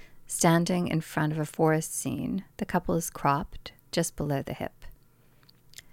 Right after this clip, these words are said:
While the work is mostly black and white,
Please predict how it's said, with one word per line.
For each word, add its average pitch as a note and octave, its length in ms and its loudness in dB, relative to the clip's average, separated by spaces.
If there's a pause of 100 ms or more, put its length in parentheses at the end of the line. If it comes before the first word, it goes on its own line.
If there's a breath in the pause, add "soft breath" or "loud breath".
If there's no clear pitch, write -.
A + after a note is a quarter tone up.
(280 loud breath)
While D#3 300 8
the D#3+ 100 6
work F3+ 260 4
is A3+ 120 2
mostly D#3+ 340 2
black C3 320 -2
and D3 160 -2
white, C#3 260 -4